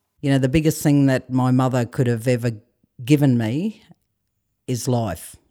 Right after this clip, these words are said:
is the greatest gift of all. Second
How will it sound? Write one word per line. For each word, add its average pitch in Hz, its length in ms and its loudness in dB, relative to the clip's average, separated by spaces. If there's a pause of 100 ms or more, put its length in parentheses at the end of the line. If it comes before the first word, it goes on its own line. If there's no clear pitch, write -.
(280)
is 123 180 -10
the 123 80 -8
greatest 127 520 -2
gift 127 260 -4
of 107 100 -4
all. 107 400 -4 (920)
Second 160 760 0